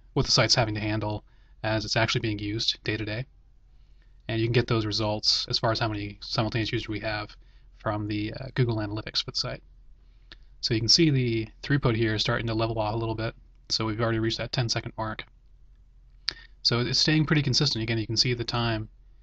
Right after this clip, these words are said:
here. It's leveled off quite a bit, which is nice.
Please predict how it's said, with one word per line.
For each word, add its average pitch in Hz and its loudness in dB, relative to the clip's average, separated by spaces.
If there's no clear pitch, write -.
here. 110 0
It's - -8
leveled 117 2
off 117 2
quite 113 0
a 107 -2
bit, 110 -4
which - 0
is 113 2
nice. 110 0